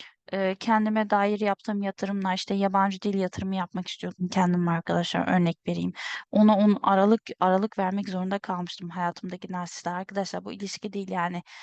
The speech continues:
Çevremde çok narsist insan vardı. Bana çok zarar veren insanlar vardı. Yani çok korkunç narsistler,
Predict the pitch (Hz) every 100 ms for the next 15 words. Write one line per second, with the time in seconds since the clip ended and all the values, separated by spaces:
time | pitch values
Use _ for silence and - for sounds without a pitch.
0 | - - - 202 190 196 202 202 220 -
1 | 185 175 - - 180 170 - 175 175 170
2 | 165 170 165 - _ - 202 196 - 196
3 | 190 190 185 180 175 175 165 - 170 170
4 | 170 165 160 156 165 170 170 160 - -
5 | - _ - 233 - 202 196 214 - 208
6 | 185 - 196 190 196 190